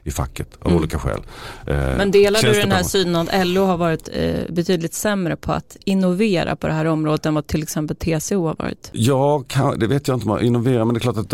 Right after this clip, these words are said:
Speaker 1: det, det är en, om man tittar på inkomstförsäkringen så är det klart att det, det är en, en försäkring som, som man har större nytta av om man ligger lite högre upp i inkomstintervallen, eh, vilket tjänstemännen och akademikerna gör.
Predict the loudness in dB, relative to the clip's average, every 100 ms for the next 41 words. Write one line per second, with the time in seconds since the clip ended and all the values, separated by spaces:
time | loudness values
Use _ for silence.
0 | -2 0 0 2 0 -2 -10 -20 _ -20
1 | -6 -2 0 0 0 0 0 0 -2 0
2 | 0 2 0 0 2 0 2 0 0 0
3 | 0 2 2 2 2 2 2 2 2 2
4 | 0 0 0 0 0 2 0 0 -2 0
5 | 0 0 -2 -2 0 2 2 0 0 0
6 | 2 0 0 -2 0 0 0 2 0 2
7 | 0 0 2 2 2 0 -2 0 -2 -2
8 | -2 -4 -2 -6 -4 -2 -2 -4 -6 -8
9 | -10 -4 -4 0 0 0 -2 -2 -4 -4
10 | -4 -2 -2 0 0 2 0 0 -2 0
11 | -2 0 2 2 -2